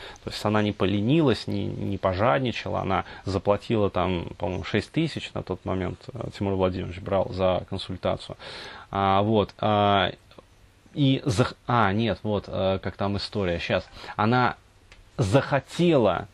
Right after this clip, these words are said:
даже заплатить, вот, правильно, э, вспомнил щас, даже захотела заплатить, а, то ли шесть, то ли семь тысяч рублей,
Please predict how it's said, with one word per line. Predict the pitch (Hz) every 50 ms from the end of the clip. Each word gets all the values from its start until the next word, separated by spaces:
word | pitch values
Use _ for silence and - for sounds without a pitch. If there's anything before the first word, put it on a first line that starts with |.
| - -
даже | 110 104 113 110 98 98 98
заплатить, | 87 104 98 - 107 101 98 - - 85 - -
вот, | 107 95 90 - -
правильно, | - 107 101 92 85 85 85 - - - - - - - - -
э, | 87 87 92 92 92
вспомнил | - - - 101 95 95 90 92
щас, | - - - 95 92
даже | - 120 113 113 107 98 107 95
захотела | 98 104 - - 120 - - - 131 117 107 98
заплатить, | 87 101 92 - 113 113 - - - 175 170 - - - - - - - - - -
а, | - - 101 95 101
то | - 139 135
ли | 127 123
шесть, | - - 175 180 175 - -
то | - 117
ли | 110 110
семь | - - 123 113 104
тысяч | - 113 101 - 104 95 - -
рублей, | 101 101 101 123 147 175 202 226 247